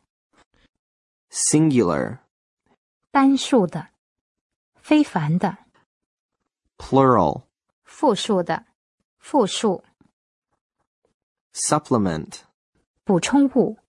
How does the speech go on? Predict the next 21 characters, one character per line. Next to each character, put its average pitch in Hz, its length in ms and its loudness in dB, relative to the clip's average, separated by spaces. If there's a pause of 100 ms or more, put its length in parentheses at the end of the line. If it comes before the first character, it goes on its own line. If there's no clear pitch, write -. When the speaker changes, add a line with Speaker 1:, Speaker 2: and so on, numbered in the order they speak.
(260)
Speaker 2:
增 240 220 4
刊， 240 420 2 (400)
补 175 160 -4
充。 226 420 2 (1120)
Speaker 1:
Thunder. 107 840 -2 (760)
Speaker 2:
雷， 185 520 0 (440)
雷 180 200 0
声， 262 440 0 (500)
轰 302 280 2
隆 180 180 4
声， 226 360 2 (520)
打 180 180 2
雷， 160 460 -2 (540)
大 247 160 0
声 262 220 2
喊。 139 480 -6 (840)
Speaker 1:
Withdraw. 110 920 2 (680)
Speaker 2:
提 247 240 0
取、 156 640 -4 (300)
收 320 300 2
回、 165 520 0